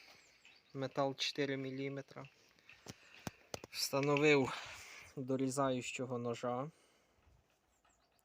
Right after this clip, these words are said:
Ось такий має вигляд, так приварений. Зазор між трубою і ножем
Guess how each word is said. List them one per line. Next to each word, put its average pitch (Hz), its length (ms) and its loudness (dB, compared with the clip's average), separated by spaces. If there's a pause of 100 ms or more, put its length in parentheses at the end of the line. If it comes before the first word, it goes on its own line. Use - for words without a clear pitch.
(180)
Ось - 180 -8
такий 127 340 -6
має 120 320 -2
вигляд, 143 500 -4
так - 320 -6 (220)
приварений. 139 840 -2 (2000)
Зазор 139 580 2
між 143 420 -2 (260)
трубою 135 560 -4
і 127 140 -12
ножем 147 540 -4